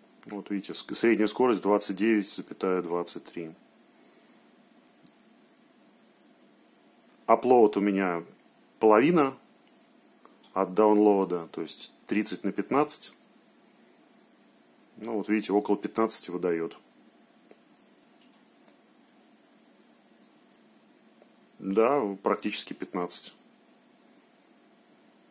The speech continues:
Да, у меня Ростелеком,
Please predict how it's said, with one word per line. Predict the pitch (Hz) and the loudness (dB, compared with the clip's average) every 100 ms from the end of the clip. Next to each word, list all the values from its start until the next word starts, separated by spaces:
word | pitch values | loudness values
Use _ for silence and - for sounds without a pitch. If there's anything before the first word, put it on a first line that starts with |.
| _ _ _ _ _ _ _ _ - _ _ _ _ _ _ _ _ _ _ 90 | _ _ _ _ _ _ _ _ -20 _ _ _ _ _ _ _ _ _ _ -6
Да, | 95 123 | 0 2
у | 113 | 2
меня | 101 98 92 | 0 0 0
Ростелеком, | 92 98 - 104 - 165 175 | -2 -2 -2 -2 4 4 2